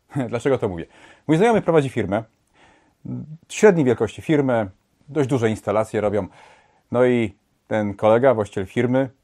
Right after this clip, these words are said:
przejął ją, a wcześniej pracował w dość dużej, dobrze zorganizowanej organizacji, gdzie było dużo szkoleń, były systemy szkoleniowe, systemy rozwojowe. No i przeniósł te rozwiązania do swojej firmy. Nie działało. Ludzie nie chcieli chodzić na szkolenia, nie widzieli tego sensu,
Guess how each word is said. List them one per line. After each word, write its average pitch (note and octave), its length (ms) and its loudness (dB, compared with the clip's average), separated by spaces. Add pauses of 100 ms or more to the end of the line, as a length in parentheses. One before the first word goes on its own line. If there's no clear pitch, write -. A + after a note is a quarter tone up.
(140)
przejął A2+ 480 4
ją, C3+ 320 2 (120)
a - 60 -14
wcześniej D3+ 440 0
pracował A#2+ 380 -2
w - 20 -12
dość F#2 180 -8
dużej, A#2+ 420 2
dobrze G#2+ 260 2
zorganizowanej G2+ 640 -2
organizacji, G2 760 -2
gdzie F2 280 -12
było F2 180 -10
dużo G#2 160 -8
szkoleń, B2+ 500 6
były F2 220 -10
systemy C3+ 420 0
szkoleniowe, G#2+ 560 -4
systemy A#2 340 -2
rozwojowe. G#2+ 500 -2 (140)
No G#3+ 60 -2
i G#3+ 60 -10
przeniósł A#3 360 2
te C3 60 -4
rozwiązania B2+ 320 0
do B2 60 -2
swojej B2 220 -2
firmy. F2 320 -8 (300)
Nie F#2+ 220 -6
działało. E2 460 -4 (420)
Ludzie A#2 200 -2
nie C3+ 100 0
chcieli C3 400 -2 (120)
chodzić A#2 320 0
na F#2+ 100 -8
szkolenia, F2 360 -10
nie B2 100 -4
widzieli D3+ 240 0
tego D3+ 180 0
sensu, B2 500 -2